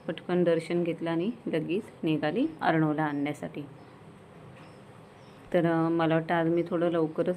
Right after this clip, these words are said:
निघाली, म्हणून थो-, आरामात जायचा प्रयत्न करत होती. आल्यावर जेवण पण करायचं होतं, पण ठीक आहे, आता ही रोजची सवय झालेली आहे,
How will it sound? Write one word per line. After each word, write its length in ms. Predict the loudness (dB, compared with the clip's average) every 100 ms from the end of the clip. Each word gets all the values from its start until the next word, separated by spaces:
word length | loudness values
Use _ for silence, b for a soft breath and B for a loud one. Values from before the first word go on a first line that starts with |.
| 0
निघाली, 340 | 0 2 2
म्हणून 260 | 2 2 2
थो-, 340 | 2 0 0
आरामात 420 | 0 0 2 2 0
जायचा 340 | -2 -2 -2 -4
प्रयत्न 360 | -2 -4 -2
करत 140 | -4 -2
होती. 340 | -2 -2 -6 -8 -6
आल्यावर 380 | 0 2 4 2
जेवण 360 | 2 0 2 0
पण 180 | 0
करायचं 480 | -2 -2 -2 -2 -2
होतं, 280 | -4 -4 -8 -8 B B B B
पण 120 | 2
ठीक 300 | 4 2 2
आहे, 120 | 0
आता 160 | 2 -2
ही 400 | 2 4 6 6
रोजची 360 | 4 0 -2 0
सवय 300 | 2 4 4
झालेली 440 | 2 0 2 2
आहे, 260 | 0 0